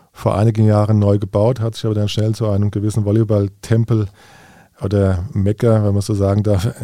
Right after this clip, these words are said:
entwickelt, weil es wird auch von, von entsprechenden Gastmannschaften, äh, gefürchtet. In Wiesbaden tritt, glaube ich, keiner so richtig gerne an. Es ist schon was los, wenn da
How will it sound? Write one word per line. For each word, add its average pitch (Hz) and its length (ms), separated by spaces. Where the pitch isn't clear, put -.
entwickelt, 117 580
weil 101 540
es - 200
wird 107 160
auch 104 100
von, 101 380
von 101 380
entsprechenden 101 640
Gastmannschaften, 110 920
äh, 107 380
gefürchtet. 123 640
In 120 560
Wiesbaden 113 520
tritt, - 160
glaube 107 220
ich, - 60
keiner 117 240
so 127 100
richtig 127 340
gerne 123 320
an. 123 240
Es 110 180
ist 117 100
schon 123 400
was 113 240
los, 131 260
wenn 104 140
da 95 400